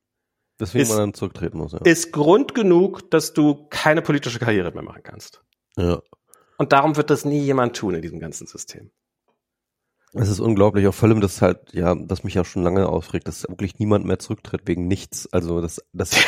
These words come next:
Speaker 1: alle
Speaker 2: <laughs>
Speaker 1: alles erlauben können. Aber das ist halt der Punkt, ne? Also, wenn wirklich das letzte, das, das entscheidende
Speaker 2: Ja,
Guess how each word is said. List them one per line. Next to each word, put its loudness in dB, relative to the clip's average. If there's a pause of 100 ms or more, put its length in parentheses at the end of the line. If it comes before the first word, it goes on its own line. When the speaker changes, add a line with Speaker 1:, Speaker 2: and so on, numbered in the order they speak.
Speaker 1:
alle 4
Speaker 2:
<laughs> -4
Speaker 1:
alles 4
erlauben 4
können. -2 (720)
Aber 4
das 4
ist 6
halt 6
der 6
Punkt, 0
ne? 4
Also, 2
wenn 0
wirklich 0
das 0
letzte, 0
das, -4
das -4
entscheidende 2
Speaker 2:
Ja, -6